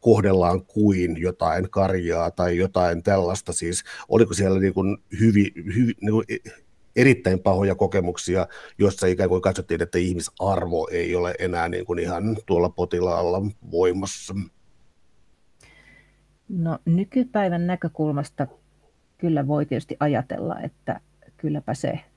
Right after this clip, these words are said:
Speaker 2: tuhat yhdeksänsataaluvun puoliväliä edeltävä psykiatrinen hoito olikin sitten sadistista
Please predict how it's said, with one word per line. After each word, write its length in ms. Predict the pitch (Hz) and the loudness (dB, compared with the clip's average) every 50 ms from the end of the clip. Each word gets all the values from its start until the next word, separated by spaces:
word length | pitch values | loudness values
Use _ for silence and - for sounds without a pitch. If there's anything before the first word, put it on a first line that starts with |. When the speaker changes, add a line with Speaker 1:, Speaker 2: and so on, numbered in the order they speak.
| _ _ _ _ _ _ _ _ _ _ _ _ _ _ _ _ _ _ _ _ _ _ | _ _ _ _ _ _ _ _ _ _ _ _ _ _ _ _ _ _ _ _ _ _
Speaker 2:
tuhat 340 | - 139 143 - 127 127 - | -6 -4 -2 -2 -4 -2 -2
yhdeksänsataaluvun 800 | 147 143 143 139 - 123 131 - - 143 139 139 131 139 139 131 | -2 -2 -2 -2 -4 -6 -6 -4 -4 -4 -2 -2 -2 -4 -4 -4
puoliväliä 640 | - 139 143 143 139 139 80 - 170 170 - - - _ _ _ - | -4 -2 -2 -2 -2 -2 -4 -4 -4 -4 -4 -6 -6 _ _ _ -4
edeltävä 640 | 151 139 127 127 131 - - 139 - - - - _ _ _ _ _ _ _ _ _ _ _ _ _ _ _ _ _ _ _ | -2 0 0 -2 -2 -2 -4 -4 -2 -2 -4 -4 _ _ _ _ _ _ _ _ _ _ _ _ _ _ _ _ _ _ _
psykiatrinen 800 | - - - 127 - - 110 - - - - 143 135 131 120 139 | -16 -10 -10 -10 -10 -10 -12 -10 -10 -8 -6 -6 -4 -4 -4 -4
hoito 380 | 135 - 139 - 123 131 - - | -4 -4 -4 -4 -4 -6 -6 -6
olikin 400 | - 127 - - - - - 175 | -6 -6 -6 -8 -8 -8 -10 -8
sitten 380 | - - - _ - 135 151 | -8 -10 -10 _ -8 -8 -8
sadistista 880 | - - - - 143 - 127 - - _ - 76 - - - - - 127 | -6 -4 -4 -2 -2 -4 -6 -8 -12 _ -12 -12 -12 -14 -10 -4 -4 -4